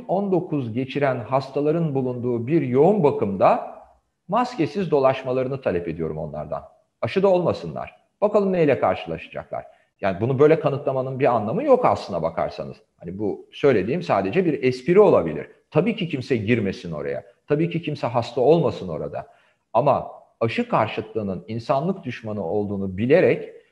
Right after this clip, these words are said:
insanların yaşamının yitme-, yitirilmesine neden olduklarını da bilmeleri gerekiyor bu insanların. Ve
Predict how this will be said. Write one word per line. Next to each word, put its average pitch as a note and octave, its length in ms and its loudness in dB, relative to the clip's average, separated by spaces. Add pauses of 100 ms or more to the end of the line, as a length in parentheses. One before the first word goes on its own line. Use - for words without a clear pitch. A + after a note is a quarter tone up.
(360)
insanların D#3 720 -2
yaşamının D3 600 -2
yitme-, C3 640 -6
yitirilmesine C3 840 -4
neden C#3 300 4
olduklarını B2+ 680 -2
da C#3 260 -2
bilmeleri B2+ 520 2
gerekiyor E2+ 500 -2
bu E2+ 80 -4
insanların. D2+ 600 -8 (540)
Ve A2+ 400 2